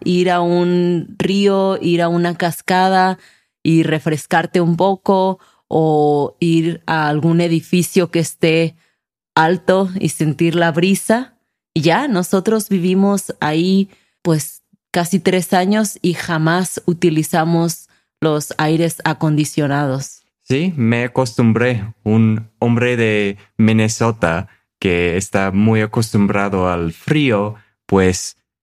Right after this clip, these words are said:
Speaker 2: me adapté con el clima tropical.
Speaker 1: Me adapté al clima tropical.
Speaker 2: Me adapté al clima tropical. Gracias.
Speaker 1: Así es. Otra cosa padre sobre Puerto Rico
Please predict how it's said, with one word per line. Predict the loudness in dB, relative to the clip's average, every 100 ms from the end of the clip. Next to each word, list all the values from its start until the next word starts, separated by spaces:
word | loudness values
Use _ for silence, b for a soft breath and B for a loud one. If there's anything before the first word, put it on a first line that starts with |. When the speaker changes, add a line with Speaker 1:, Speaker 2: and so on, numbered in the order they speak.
| _ -6
Speaker 2:
me | -2 -2
adapté | -2 -2 -2 0 0 0 -6
con | -2 0 2
el | 0 -2
clima | 0 2 2 2 0 -2
tropical. | -2 -2 -2 -2 -2 -2 -12 _ _ _ _ -4
Speaker 1:
Me | -2
adapté | 0 -2 -2 -2 -2 -2
al | -2 0 0 -2
clima | 0 0 2 0 -2
tropical. | -6 -4 -6 -4 -4 -2
Speaker 2:
Me | -2
adapté | -2 -2 -4 -6 -2 -2 -2 -4
al | -2 0 0 -4 _
clima | -2 2 2 0
tropical. | -2 -4 -2 -4 -4 -6 -6 -4
Gracias. | -4 -4 -8 -12 -16 _
Speaker 1:
Así | -8 -8 -4 -4 -2
es. | -4 -8 -6
Otra | -2 -2 0
cosa | -2 0 -2 2
padre | 0 2 -2 -2
sobre | 0 0 0 0
Puerto | 0 0 -2
Rico | 0 -4 -2 -4